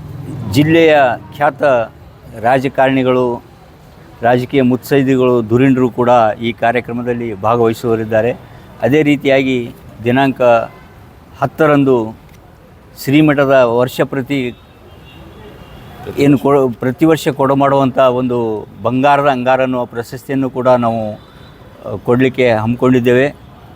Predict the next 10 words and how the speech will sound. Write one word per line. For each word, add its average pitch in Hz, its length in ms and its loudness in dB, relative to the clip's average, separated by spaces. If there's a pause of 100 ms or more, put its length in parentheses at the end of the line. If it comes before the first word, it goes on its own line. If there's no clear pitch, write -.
(200)
ಅದನ್ನು 123 500 0
ತಾವೆಲ್ಲ 127 480 2
ಮಾಧ್ಯಮ 127 480 0
ಮಿತ್ರರು 131 760 -4 (220)
ಇದನ್ನೆಲ್ಲ 120 360 -2 (800)
ನಮ್ಮ 123 180 0
ಜೊತೆ 120 280 -2
ಸಹಕರಿಸಿ 131 680 -2
ಅತ್ಯಂತ 117 600 -4
ಒಂದು 110 720 -2